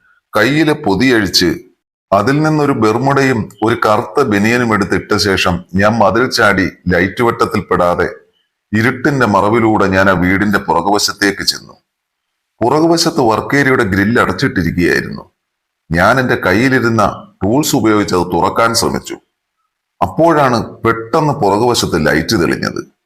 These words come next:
ഞാൻ ആകെ പേടിച്ചുപോയി. പെട്ടെന്ന് ഞാൻ അവിടെ നിന്ന, ഞാൻ അവിടെ അടുത്തു നിന്ന ഒരു കൂട്ടം വാഴയുടെ കീഴിലോട്ട് മാറി നിന്നു. എനിക്ക് എന്റെ കണ്ണുകളെ വിശ്വസിക്കാൻ കഴിഞ്ഞില്ല. ഞാൻ ആകെ ഭയന്നുപോയി.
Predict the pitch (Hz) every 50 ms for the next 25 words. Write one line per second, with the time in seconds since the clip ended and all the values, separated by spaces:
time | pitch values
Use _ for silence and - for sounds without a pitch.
0 | _ _ _ - 67 78 90 101 110 104 95 104 113 117 101 - - 90 87 95
1 | 107 110 - 104 76 - - - - - _ _ _ _ _ _ _ _ _ _
2 | _ _ _ - 110 110 - - - 156 160 156 143 131 127 123 120 107 101 107
3 | 120 120 120 117 113 113 107 92 - - - - - _ - 90 104 123 120 117
4 | 117 120 117 95 95 95 95 - - 143 135 131 127 123 117 104 101 98 113 113
5 | 120 117 - 113 101 92 87 85 90 98 107 113 113 110 104 - - 87 90 95
6 | 98 110 107 107 101 - - 71 76 80 - 87 95 82 71 60 - - - -
7 | _ _ _ _ _ _ _ _ _ _ _ _ _ _ _ _ _ - 110 135
8 | 160 165 165 156 143 - - 101 95 101 117 139 139 135 131 120 101 87 - 120
9 | 123 123 135 - 131 120 110 101 87 78 80 82 65 55 - - - - _ _
10 | _ _ _ _ _ _ _ _ - 85 90 98 120 127 113 110 113 131 139 123
11 | 104 - 156 165 - - 131 135 98 67 58 -